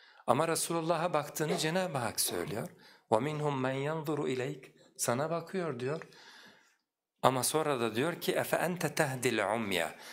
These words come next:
Sen kör olana hidayet mi edeceksin? O zaman körelen nedir?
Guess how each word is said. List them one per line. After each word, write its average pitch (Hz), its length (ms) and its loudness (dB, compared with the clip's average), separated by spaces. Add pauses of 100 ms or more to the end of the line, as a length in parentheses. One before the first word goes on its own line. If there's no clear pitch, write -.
(160)
Sen 151 460 0
kör 123 180 4
olana 123 300 0
hidayet 101 460 0
mi 220 80 0
edeceksin? 117 720 -2 (600)
O 139 100 4
zaman 175 560 -2
körelen 143 580 0
nedir? 127 540 -2